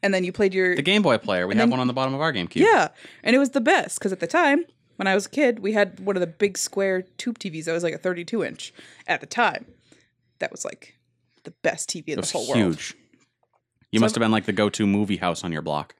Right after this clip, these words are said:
Speaker 1: Eh. But, like, I've always wanted that again. And now I finally have it, and it's really good. But honestly, it's a fucking great game. I learned that literally the second Pokemon I caught in the game, like, not counting Eevee, but, like, I caught Eevee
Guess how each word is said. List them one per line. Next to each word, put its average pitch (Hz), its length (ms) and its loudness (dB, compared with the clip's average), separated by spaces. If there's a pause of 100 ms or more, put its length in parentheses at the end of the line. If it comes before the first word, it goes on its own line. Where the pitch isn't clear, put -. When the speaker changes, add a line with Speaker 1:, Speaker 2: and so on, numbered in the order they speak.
(140)
Speaker 1:
Eh. 214 220 -8 (400)
But, 226 160 0
like, 214 260 2
I've 220 160 -2
always 262 220 4
wanted 277 360 2
that - 260 -2
again. 214 480 0 (460)
And 170 280 -6 (260)
now 208 200 -6
I 220 80 -4
finally 254 380 -4
have 285 220 -4
it, - 120 -10
and 202 120 -10
it's 208 140 -12
really 240 180 -4
good. 269 280 -2
But - 160 -4
honestly, 262 340 2
it's 208 140 -6
a - 40 -20
fucking 185 400 -8
great - 260 -4
game. 165 280 -2 (500)
I 185 80 4
learned 214 520 2
that 175 440 2 (420)
literally 320 720 4
the 202 260 0
second 247 520 0
Pokemon 262 460 2
I 240 100 4
caught 240 540 0
in 214 140 6
the 269 80 8
game, 208 380 2 (100)
like, 185 280 0 (140)
not - 200 -4 (160)
counting 196 320 0
Eevee, 190 380 -4
but, - 60 -6
like, - 140 -4
I - 60 -4
caught 226 240 0
Eevee 220 340 -2